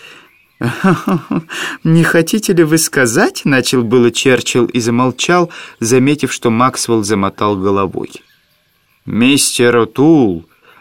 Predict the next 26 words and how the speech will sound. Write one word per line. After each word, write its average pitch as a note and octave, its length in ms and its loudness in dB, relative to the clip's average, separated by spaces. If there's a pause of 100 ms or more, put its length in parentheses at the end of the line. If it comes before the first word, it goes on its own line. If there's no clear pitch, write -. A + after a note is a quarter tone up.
остановился B2+ 880 2
и - 20 2
бросил C3+ 460 0
на A#2+ 100 -2
Черчилля D3 640 0
уничтожающий A#2+ 960 0
взгляд. G2+ 400 -2
«Я C#3 380 0
помню, — F3+ 1000 0
объявил A#2 540 2
он, — G2+ 300 -2 (500)
как C3 240 0
из E3 200 2
того C#3+ 320 2
болотистого C#3+ 920 0
бора, C3 640 2 (440)
который F3+ 360 2
вы E3+ 120 4
теперь F3 360 2
называете D3+ 600 2
Центральной C#3 720 0
Европой, A2 840 0
весьма C#3+ 520 0
бесцеремонно F3 880 0
явились F3 640 0
варвары C3+ 880 0